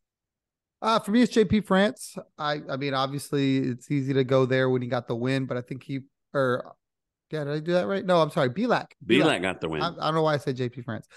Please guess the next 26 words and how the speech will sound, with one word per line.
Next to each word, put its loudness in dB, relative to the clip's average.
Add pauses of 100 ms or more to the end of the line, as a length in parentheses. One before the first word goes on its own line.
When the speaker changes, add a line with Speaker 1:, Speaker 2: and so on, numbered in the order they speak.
(200)
Speaker 1:
Yeah, 4
I 6
think -6
all 2
the 0
starters -2
pitched -8
well. -4
I -2
don't 0
think -4
that -4
any 2
of 2
them -6
pitched -8
poorly. 0 (1400)
Uh, -8
Speaker 2:
J 0
P 6
Speaker 1:
Bielak 6
Speaker 2:
France 6
Speaker 1:
pitched 4
Speaker 2:
went 4
the 2
deepest. 0